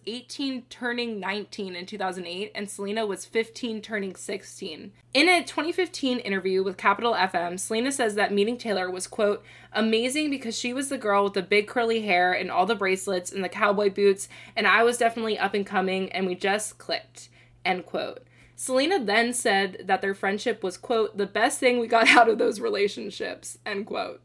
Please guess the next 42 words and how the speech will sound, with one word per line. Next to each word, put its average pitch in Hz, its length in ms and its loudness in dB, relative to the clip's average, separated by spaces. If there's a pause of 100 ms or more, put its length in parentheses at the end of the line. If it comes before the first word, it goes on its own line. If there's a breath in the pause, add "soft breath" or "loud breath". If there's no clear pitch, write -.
So, 196 360 -8 (540 soft breath)
ouch, - 440 0
but - 240 -6
I 233 80 -2
think 392 160 6
they're 220 100 6
all 180 120 2
friends 185 300 -14
now, 180 340 -8 (100)
'cause 226 200 -2
in 240 160 -4
the 247 80 -2
same 302 240 0
interview, 220 320 0
Selena 214 400 -4
also 220 300 -2
said 190 380 -4 (400 soft breath)
that 220 140 4
they 254 120 4
are 403 180 10
all 190 140 2
friends 190 320 -8
now. - 340 -8
Taylor, 247 520 2
Selena, 226 460 -2
Nick, 214 340 -6
Joe, 202 340 -2
I'm 196 140 -4
sure 220 240 -4
Kevin's 202 340 -6
in 196 80 -8
there 196 160 -8
too, 180 400 -6 (360 soft breath)
which 226 220 -6
adds 294 360 2
up 196 200 -2
since 208 340 -10
Joe 233 280 -2
has 269 220 -10
since 240 300 -6
made 247 140 -4
appearances 214 640 -6